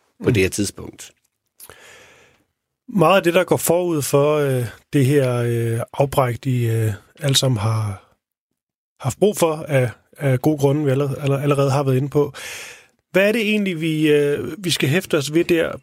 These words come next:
Speaker 2: Fordi man kan sige, de stopper med at spille, spille koncerter, og det gør de jo vel til dels, fordi at de også vil dedikere mere tid kun til, til studiet, de virkelig har fundet ud af at, øh,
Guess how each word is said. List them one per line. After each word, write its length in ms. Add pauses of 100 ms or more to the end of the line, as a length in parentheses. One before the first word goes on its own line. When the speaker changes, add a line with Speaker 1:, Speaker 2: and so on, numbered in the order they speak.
(1080)
Speaker 2:
Fordi 240
man 160
kan 80
sige, 100
de 120
stopper 380
med 120
at 100
spille, 480
spille 320
koncerter, 600
og 180
det 140
gør 200
de 140
jo 260 (1200)
vel 160
til 200
dels, 300
fordi 320
at 140
de 140
også 160
vil 120
dedikere 400
mere 220
tid 300
kun 220
til, 420
til 160
studiet, 440
de 80
virkelig 280
har 100
fundet 240
ud 60
af 160
at, 320
øh, 560